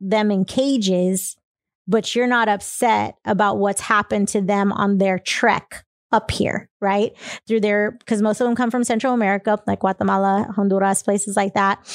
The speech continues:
El Salvador. So you're not upset that they made this journey with an adult that's m-, more likely a smuggler,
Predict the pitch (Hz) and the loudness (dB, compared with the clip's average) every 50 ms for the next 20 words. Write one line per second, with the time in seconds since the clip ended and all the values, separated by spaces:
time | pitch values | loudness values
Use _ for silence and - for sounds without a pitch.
0 | - - - - - - 214 196 190 - 202 202 196 202 190 190 190 190 196 190 | -10 -10 -12 -12 -6 -4 -2 -2 -2 -2 -2 -2 0 0 0 2 0 0 0 -2
1 | - - - 220 208 202 190 196 202 - - _ _ _ _ _ _ _ _ _ | -4 -4 -2 0 0 2 0 0 -2 -4 -8 _ _ _ _ _ _ _ _ _
2 | _ - 220 208 269 294 311 285 262 233 214 - - - - - - 269 262 226 | _ -6 -2 0 0 2 2 2 2 0 0 -2 -6 -8 -6 -4 0 2 2 4
3 | 190 175 135 - - _ _ _ _ _ _ _ _ _ _ - 214 190 214 208 | 2 2 0 -2 -8 _ _ _ _ _ _ _ _ _ _ -6 -2 0 2 2
4 | 208 202 196 196 196 - - 208 202 190 185 220 233 240 247 262 262 254 220 220 | 2 2 2 0 -2 -4 -4 -6 -4 -2 0 2 2 2 2 2 0 0 2 0
5 | 226 208 196 214 202 180 - - 220 220 240 262 277 269 240 202 185 180 185 185 | 0 0 2 0 0 0 -2 0 0 2 2 2 2 2 2 2 2 0 0 0
6 | 208 - _ _ _ _ _ _ _ _ _ _ - 220 226 214 - 226 208 202 | -2 -4 _ _ _ _ _ _ _ _ _ _ -2 0 0 0 0 0 0 0
7 | 190 175 160 214 214 220 226 226 220 220 - - 208 190 208 208 196 202 - - | 0 0 0 0 2 2 4 2 2 0 -2 -4 -2 0 0 2 0 0 -2 -6
8 | - - - - _ _ _ - - 113 120 - _ _ _ _ _ - - - | -10 -10 -10 -12 _ _ _ -2 0 0 0 -2 _ _ _ _ _ -16 -14 -12
9 | - - - _ _ - _ - 392 359 226 233 240 240 254 262 254 254 - 294 | -12 -14 -14 _ _ -20 _ -10 -6 -4 -2 0 0 2 2 2 0 0 0 0
10 | 277 262 262 - - - 254 277 277 240 220 196 185 202 247 254 | 0 0 0 -2 -4 -2 0 0 2 2 0 0 0 0 -2 -4